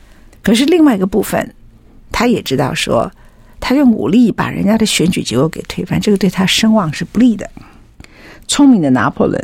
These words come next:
自己没有前往巴黎，他派了他底下的一名将军，这个将军名字叫做皮耶·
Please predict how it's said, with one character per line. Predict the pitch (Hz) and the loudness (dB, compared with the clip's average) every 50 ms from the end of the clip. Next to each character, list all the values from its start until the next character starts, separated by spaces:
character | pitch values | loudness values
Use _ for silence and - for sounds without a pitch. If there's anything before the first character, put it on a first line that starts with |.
| - - | -6 -6
自 | - - | -4 -4
己 | - - - - - | -4 -4 -4 -4 0
没 | - 131 | 0 0
有 | 143 - | 0 0
前 | - - - - | -2 -4 -6 -6
往 | - - - | -6 -6 -6
巴 | - - 110 - | -6 -4 -4 -4
黎， | 131 - - - 180 | -4 -4 -6 -8 -6
他 | - 185 185 | -4 -4 -2
派 | - - - 220 | -2 -2 -2 -2
了 | 180 156 | -2 -2
他 | - - - 190 | -4 -4 -6 -6
底 | - - - - | -6 -4 -4 -4
下 | - - - 208 | -4 -2 -2 -2
的 | - - | -2 -2
一 | 185 151 | -4 -4
名 | 165 - 156 135 - - | -2 -2 -2 -2 -2 0
将 | - 170 165 190 | 2 2 2 2
军， | 190 - - 196 214 262 - - - - - - - - - - - - - - - | 2 2 2 2 2 2 0 -4 -20 -20 -20 -20 -20 -20 -20 -20 -20 -20 -20 -10 -4
这 | - 240 | 0 0
个 | 185 175 | 0 2
将 | 185 208 175 196 196 | 2 2 2 2 2
军 | 202 170 165 | 4 4 4
名 | 156 127 123 165 180 | 4 4 2 2 0
字 | - 131 | 0 -2
叫 | 123 - 123 110 | -2 -2 -2 -2
做 | 95 127 113 - - - - - - - - - - - | 0 0 0 0 -2 -4 -10 -20 -20 -18 -18 -20 -14 -8
皮 | - - - 208 208 202 | -6 -2 0 2 2 4
耶· | 190 190 - 95 117 175 | 2 2 2 0 -2 -2